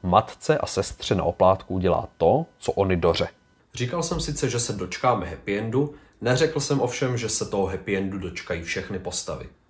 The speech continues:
Na závěr a odlehčení vám uvedu jednu malou zajímavost pro ty, co by si náhodou nechtěli přečíst ani tyto čtyři balady. V roce dva tisíce vzniklo filmové stvárnění Kytice. Tuto filmovou podobu jsem kdysi dávno viděl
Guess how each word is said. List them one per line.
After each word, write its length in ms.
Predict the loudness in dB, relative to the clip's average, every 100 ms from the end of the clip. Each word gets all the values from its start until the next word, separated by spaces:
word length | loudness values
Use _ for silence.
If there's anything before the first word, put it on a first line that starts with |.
| _ -20 _
Na 140 | 4 6
závěr 540 | 10 10 10 8 6
a 40 |
odlehčení 760 | 6 4 4 2 0 0 2 4
vám 160 | 4 2
uvedu 360 | 2 2 4
jednu 300 | 4 4 4
malou 280 | 4 4 4
zajímavost 680 | 4 4 4 2 0 -4 -10 2
pro 140 | 2
ty, 340 | 6 4 4 0 -14 -20 2
co 120 | 4
by 80 | 4
si 140 | 4
náhodou 460 | 6 6 6 4 2
nechtěli 340 | 0 0 -2
přečíst 540 | -2 -4 -2 0 0
ani 220 | 0 0 -2
tyto 240 | -2 -4
čtyři 360 | -6 0 2 6
balady. 440 | 6 6 4 -2 _ _ _
V 60 | 6
roce 260 | 6 6
dva 120 | 2
tisíce 680 | 0 -2 0 0 4 4 4 2
vzniklo 380 | 2 0 -2
filmové 520 | -4 2 4 6 6 4
stvárnění 720 | 2 6 6 8 4 0 -2
Kytice. 500 | -10 -10 -8 -8 -8 _ _ _ -20 -10
Tuto 220 | 0 0
filmovou 480 | 4 6 8 6 6
podobu 580 | 2 0 2 4 4 4
jsem 300 | 4 2 2
kdysi 240 | 0 4
dávno 380 | 8 8 8 -2
viděl 560 | -2 2 6 6 6